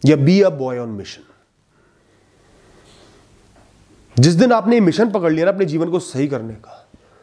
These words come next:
सौ परेशानियां भी आ जाए वो आपको चुभेंगी नहीं, आप निरंतर आगे बढ़ते रहोगे,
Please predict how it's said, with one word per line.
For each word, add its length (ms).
सौ 300
परेशानियां 560
भी 140
आ 120
जाए 240
वो 60
आपको 220
चुभेंगी 380
नहीं, 180
आप 200
निरंतर 420
आगे 220
बढ़ते 280
रहोगे, 380